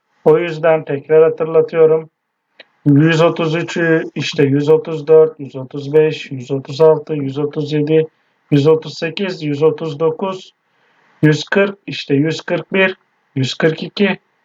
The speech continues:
yüz kırk üç, yüz kırk dört, yüz kırk beş, yüz kırk altı sayfaların fotoğrafını çekip bana göndermeyin. Sizden sadece yüz kırk yedi, yüz kırk sekiz, yüz kırk dokuz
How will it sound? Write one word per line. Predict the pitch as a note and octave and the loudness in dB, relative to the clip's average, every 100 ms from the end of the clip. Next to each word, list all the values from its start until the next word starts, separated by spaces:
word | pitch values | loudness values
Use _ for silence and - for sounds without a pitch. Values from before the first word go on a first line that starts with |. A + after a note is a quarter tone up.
| _ _ | _ _
yüz | C#3 C3+ | -4 -2
kırk | - D#3+ G3 | 0 0 0
üç, | G3 G3 - - _ | -2 -2 -10 -10 _
yüz | C#3 C3+ | -4 -4
kırk | - D#3+ - | -2 -4 2
dört, | F3+ F#3 F#3 _ _ _ _ _ _ - | 2 2 -2 _ _ _ _ _ _ 0
yüz | C#3 C#3 | 0 0
kırk | E3 D#3+ - | 0 -2 2
beş, | F#3+ F#3+ - - - | 0 0 -4 -12 -8
yüz | C#3+ C#3 | -8 -6
kırk | - D#3 F3 | -6 0 4
altı | F3 F3+ - G3 G3+ _ _ _ D3+ | 4 2 -4 -8 -10 _ _ _ -2
sayfaların | D#3 F#3 D#3+ - C#3 C3 C3 | 2 4 2 -2 -8 -8 -4
fotoğrafını | - F3+ D#3+ C3+ - C3 C3 | -2 0 0 -2 -6 -12 -6
çekip | F#3 D#3+ C#3+ - | -6 -4 -6 0
bana | D3 F3+ | 2 2
göndermeyin. | D#3 C#3+ C#3 C3+ A#2 A2 _ _ _ _ | 2 -2 -2 -4 -4 -14 _ _ _ _
Sizden | E3 D3+ C#3+ | 0 2 0
sadece | C3+ E3+ D#3+ D3+ | 2 4 4 0
yüz | C#3+ C3+ C3+ | -8 -8 -10
kırk | F3+ - | -14 -6
yedi, | F3+ E3+ F3+ - _ _ _ _ _ _ _ C3 | -4 -2 -4 -6 _ _ _ _ _ _ _ 2
yüz | B2+ B2 C3+ D#3 - | 2 4 4 2 0
kırk | - - | -4 -6
sekiz, | - F3 E3+ F3+ E3 - _ _ - | -2 -2 0 -2 -4 -10 _ _ 0
yüz | D#3 D#3 | 0 2
kırk | E3+ D#3 | 0 2
dokuz | D#3+ D3+ E3 D3 | 2 0 -4 -10